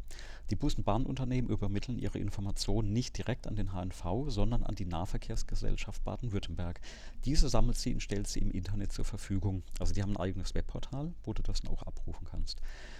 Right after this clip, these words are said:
Ja, zum Beispiel, damit Fahrpläne gedrückt werden, gedruckt werden können. Also das ist ja das Bizarre. Es gibt schon ein Portal, wo die Daten drin liegen.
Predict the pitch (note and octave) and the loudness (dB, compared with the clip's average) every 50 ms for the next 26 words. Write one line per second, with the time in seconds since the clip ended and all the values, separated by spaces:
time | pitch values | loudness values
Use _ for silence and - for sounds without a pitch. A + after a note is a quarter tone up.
0 | - - - G#2+ C3 - - C#3+ C3+ - G2+ G2+ - - - A2 A2 G#2+ G#2+ G#2+ | -10 -6 -2 0 2 2 2 2 4 4 4 2 2 0 -2 -2 -2 0 0 2
1 | - - G2 G2+ - - - F#2+ F#2 G2 F#2+ - - - - - - - - F#2 | 2 2 2 0 0 0 -2 -2 -2 -2 -4 -4 -6 -6 -6 -8 -8 -6 -6 -6
2 | F2 - - - - - - - - G#2 F#2 - - - F2+ F2 F2+ - - F#2+ | -6 -4 -6 -6 -6 -6 -6 -4 -2 -2 -2 -2 -2 -2 0 0 0 -2 -2 -4
3 | F#2 F2 F2+ F2+ F2 - - - D#3 - F#3 F3 E3+ D3 - A2 G#2 - - - | -4 -2 0 2 4 4 4 4 2 0 0 2 2 2 2 2 0 -2 -4 -4
4 | - - - B2 A#2+ - - - - - - - - - - C3+ A#2+ A2+ G2+ - | -2 0 2 2 2 2 -2 -6 -4 -4 -2 -2 -2 -2 -2 0 0 -2 -2 -2
5 | G#2+ G2+ - G#2 F#2+ G#2 C3+ D3 - C3 - A2+ - - G#2 F#2+ - - - - | -4 -4 -2 -2 -4 -2 -4 -2 -2 -2 -2 -2 0 0 0 -2 -2 -4 -6 -4
6 | - - D#3+ D#3 C3+ G#2+ G#2+ A2 C#3 G3 | -2 0 0 0 0 0 -2 -2 -2 -4